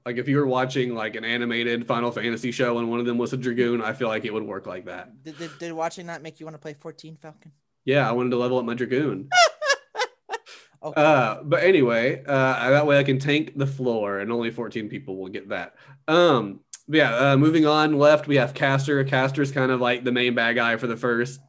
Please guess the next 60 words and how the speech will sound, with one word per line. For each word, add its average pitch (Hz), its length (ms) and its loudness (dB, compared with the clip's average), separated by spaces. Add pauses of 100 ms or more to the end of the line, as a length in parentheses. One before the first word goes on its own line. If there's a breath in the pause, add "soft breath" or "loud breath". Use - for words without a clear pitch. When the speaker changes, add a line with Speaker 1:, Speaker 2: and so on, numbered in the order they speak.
(120)
Speaker 2:
Uh, 95 160 -18
she, - 180 -16
Speaker 1:
half 117 280 0
Speaker 2:
she, 113 220 -16 (280)
she's 156 260 -14
a 135 40 0
Speaker 1:
of 131 80 -4
the 131 80 2
Speaker 2:
cutie. 139 80 -4
Speaker 1:
show. 135 480 4 (120)
Speaker 2:
I'll 143 60 -16
say 156 220 -12
that. 165 360 -10 (520)
Speaker 1:
What? 135 460 0 (260)
Speaker 2:
She's 151 200 -18
a 156 40 -14
cutie. 160 500 -14 (240)
I'll 139 80 -20
say 123 140 -8
Speaker 1:
I, 127 80 -2
I 127 60 -2
Speaker 2:
that. 127 60 0
Speaker 1:
mean, 127 120 -2
she's 143 160 -4
okay. 98 420 -8
Speaker 2:
She's 190 200 -12
not 208 220 -4
best 180 280 -4
girl, 135 180 -10
but 135 120 -16
she's 151 160 -16
a 151 40 -20
cutie. 147 400 -18 (560)
I'll 135 140 -10
say 143 80 0
Speaker 1:
Um, 139 220 4
Speaker 2:
that. 147 60 6
Speaker 1:
yeah, - 80 0
so - 120 -12
Speaker 2:
'Cause 240 100 -2
there's - 180 8
a - 20 -4
Speaker 1:
Caster's 165 160 2
Speaker 2:
scene 269 120 0
where 262 160 6 (120)
the, 226 40 2
her 226 160 0
hood 233 200 -4
came 175 240 -8
off, 147 300 -6
and 147 120 -8
I'm 151 80 -12
like, 156 140 -8
"Oh, 220 160 -4
she 202 200 -12
looks, 208 140 -12
she 214 140 -14
looks 214 180 -14
pretty 220 160 -20
cute." - 300 -18